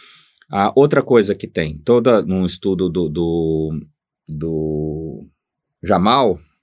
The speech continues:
Jamal é um cara muito bacana que fez na, na, na Federal do Triângulo Mineiro, depois ele foi pro Unicamp, agora tá lá com o Felipe Medeiros. É uma das,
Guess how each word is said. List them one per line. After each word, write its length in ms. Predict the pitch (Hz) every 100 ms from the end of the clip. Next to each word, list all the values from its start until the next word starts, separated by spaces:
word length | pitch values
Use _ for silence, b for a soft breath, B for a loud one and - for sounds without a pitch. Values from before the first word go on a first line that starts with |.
| _ _ _ _ _ _ _ _ _
Jamal 280 | 98 101 156
é 20 |
um 40 |
cara 180 | 143 110
muito 200 | 95 -
bacana 480 | 101 - 95 101 90
que 140 | -
fez 420 | - 90 90 85
na, 640 | 87 85 85 80 78 76 -
na, 240 | 80 82 82 _ -
na 260 | 82 80 78
Federal 640 | - 82 82 87 90 92 b b b b
do 80 | 87
Triângulo 380 | 76 90 85 87
Mineiro, 420 | 82 90 104 101
depois 320 | 85 80 92
ele 120 | 92
foi 120 | 98 80
pro 120 | 87
Unicamp, 420 | 80 - 104 107
agora 240 | 101 101
tá 100 | 101
lá 140 | 98 95
com 80 | 98
o 20 |
Felipe 300 | 92 92 101
Medeiros. 580 | 95 78 - - - -
É 60 | 82
uma 120 | 82
das, 220 | 85 -